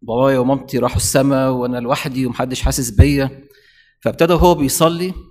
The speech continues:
لقى طوبة راحت واقعة فوق دماغه، فابتدى يغير خالص فكرته عن ربنا، وابتدى يقول: "يا رب أنت،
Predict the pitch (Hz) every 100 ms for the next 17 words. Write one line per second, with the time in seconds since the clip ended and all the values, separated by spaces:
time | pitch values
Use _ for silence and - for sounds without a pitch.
0 | _ _ _ _ - 135 139 127 117 107
1 | - - 156 147 151 127 131 - 131 131
2 | - 120 113 135 151 156 - - _ _
3 | _ _ _ _ _ _ _ _ _ _
4 | _ - 117 160 156 139 151 156 139 -
5 | 143 139 - 139 - 135 - 117 117 104
6 | 131 131 123 117 127 127 123 127 135 123
7 | 123 135 131 120 -